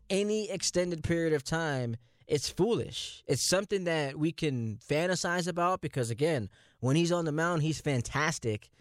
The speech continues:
And behind Gerrit Cole, if you can give me Luis Sever-, Severino, Carlos Rodon, uh, you know, Nestor Cortez, that is a as legitimate of a rotation as you're gonna get in baseball. Severino, I just have no confidence in him. And the only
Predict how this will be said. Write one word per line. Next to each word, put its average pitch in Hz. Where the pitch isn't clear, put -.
And 127
behind 151
Gerrit 147
Cole, 160
if 117
you 165
can 139
give 135
me 131
Luis 131
Sever-, 139
Severino, 143
Carlos 139
Rodon, 135
uh, 107
you 143
know, 117
Nestor 143
Cortez, 147
that 165
is 127
a 107
as 117
legitimate 143
of 131
a 123
rotation 131
as 113
you're 143
gonna 147
get 135
in 120
baseball. 120
Severino, 165
I 147
just 156
have 151
no 147
confidence 160
in 98
him. 98
And 135
the 139
only 175